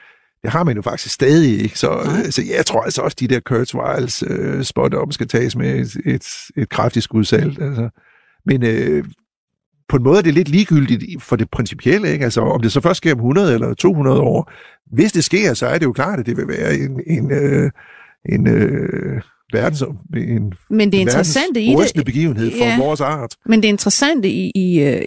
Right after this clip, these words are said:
Speaker 2: i selve det menneskebillede, og det, det, det blomstrer nu, det er vel, hvad det kommer til at betyde for teknologiudvikling. Fordi som
Speaker 1: Ja.
Speaker 2: nogen siger, jamen det er i virkeligheden den største fløjkrig, man ser for
Speaker 1: Ja.
Speaker 2: sig fremover. Det er ikke mellem højre og venstrefløj,
Speaker 1: Nej.
Speaker 2: som i virkeligheden er sådan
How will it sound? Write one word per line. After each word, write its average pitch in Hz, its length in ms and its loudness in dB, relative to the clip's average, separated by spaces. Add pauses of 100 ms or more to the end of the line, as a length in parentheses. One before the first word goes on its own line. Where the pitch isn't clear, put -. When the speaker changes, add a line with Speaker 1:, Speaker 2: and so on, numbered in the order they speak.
Speaker 2:
i - 180 -10
selve 233 580 2
det 208 120 4
menneskebillede, 175 840 2
og 131 100 0
det, 196 200 4
det, 147 180 2 (120)
det 170 80 0 (100)
blomstrer 175 460 2
nu, 156 240 0
det 247 140 6
er 226 100 6
vel, 220 180 4 (920)
hvad 208 180 4
det 226 160 2
kommer 208 240 2
til - 160 -2
at 220 120 2
betyde 202 340 2
for - 120 -2
teknologiudvikling. 180 1040 2
Fordi 190 160 -4
som 127 160 2
Speaker 1:
Ja. 135 60 4
Speaker 2:
nogen 262 240 2
siger, 233 240 2 (400)
jamen 208 260 4
det 262 120 4
er 285 40 8
i 277 60 6
virkeligheden 240 540 6
den 196 140 2
største 214 440 2
fløjkrig, 202 600 2
man 180 120 -2
ser 214 300 -2
for - 280 -2
Speaker 1:
Ja. 143 60 4
Speaker 2:
sig 202 160 0 (340)
fremover. 156 420 -2
Det 220 140 4
er 208 120 6
ikke 233 180 6
mellem 208 260 4
højre 196 400 4
og 151 100 2
venstrefløj, 165 520 0
Speaker 1:
Nej. - 120 -2
Speaker 2:
som 160 180 0
i 143 40 -4
virkeligheden 151 420 0
er 131 120 -2
sådan - 280 -4